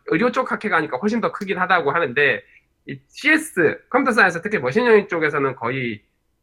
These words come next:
유례가 없는, 사상 유례가 없는 정도의 많은 분들이 모여, 모인다. 근데 이 모이는 분들의 도메인이 굉장히 다양하다. 이 얘기는 그, 이 머신러닝을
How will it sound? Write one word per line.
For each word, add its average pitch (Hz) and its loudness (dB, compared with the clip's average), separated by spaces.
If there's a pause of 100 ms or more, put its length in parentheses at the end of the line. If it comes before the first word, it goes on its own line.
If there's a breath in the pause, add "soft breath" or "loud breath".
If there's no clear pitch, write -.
(140)
유례가 233 6
없는, 113 -2
사상 170 -4
유례가 151 -2
없는 135 -2
정도의 131 -2
많은 147 0
분들이 156 -4
모여, 131 -2 (140)
모인다. 156 2 (100)
근데 143 -6
이 160 -2
모이는 160 -4
분들의 151 -6
도메인이 185 -2
굉장히 196 0
다양하다. 123 2 (680)
이 196 0
얘기는 208 4 (1000)
그, 160 -6
이 143 -6
머신러닝을 175 2